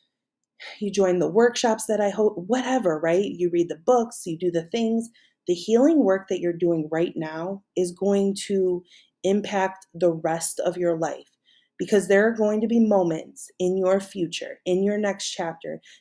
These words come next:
that you're not gonna see coming, that are gonna feel shameful and embarrassing, and it, it, it's gonna trigger you in some way.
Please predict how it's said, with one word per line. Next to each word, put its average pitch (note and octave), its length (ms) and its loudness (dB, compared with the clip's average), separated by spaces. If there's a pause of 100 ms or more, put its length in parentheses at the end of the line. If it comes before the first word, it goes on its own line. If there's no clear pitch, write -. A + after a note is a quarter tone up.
(100)
that F3+ 160 2
you're G3 140 2
not G3 280 0
gonna G#3+ 200 -2
see F#3+ 240 -8 (100)
coming, E3+ 420 -6
that F3+ 140 2
are F3+ 120 4
gonna F#3+ 260 0
feel F#3+ 220 -2
shameful E3+ 840 -2
and D3+ 180 -4
embarrassing, E3 920 -2
and D3 120 -10 (480)
it, G3+ 220 6
it, F#3 240 0
it's E3+ 120 -6
gonna G#3 220 2
trigger G#3 520 2
you D#3 280 -8
in E3+ 120 -4
some F3+ 280 -2
way. E3+ 300 -2